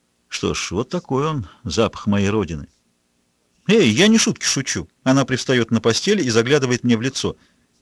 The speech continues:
«Я, между прочим, все это для тебя говорю. Много у тебя в жизни людей, которые бы говорили с тобой о тебе?» «Нет», отвечаю я искренне.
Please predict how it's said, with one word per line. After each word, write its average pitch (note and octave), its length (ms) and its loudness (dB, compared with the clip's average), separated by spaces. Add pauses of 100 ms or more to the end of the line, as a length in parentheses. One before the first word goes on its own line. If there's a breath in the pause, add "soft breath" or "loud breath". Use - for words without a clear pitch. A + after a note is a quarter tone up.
(160)
«Я, F3+ 160 4
между G3+ 240 4
прочим, G3+ 260 2
все A3+ 200 2
это G3+ 120 2
для D3 140 0
тебя G#3 280 2
говорю. A2 340 -4 (1000)
Много C4 280 2
у A#3+ 80 4
тебя F3+ 220 2
в E3 40 -2
жизни D3+ 260 0
людей, E3 320 2
которые F3 360 4
бы D#3+ 100 4
говорили E3+ 520 2
с - 120 0
тобой F3+ 360 0
о G3+ 80 2
тебе?» G3+ 420 -2 (1800)
«Нет», - 480 -4 (540)
отвечаю G2 540 -2
я F#2 120 -2
искренне. D#2+ 460 -8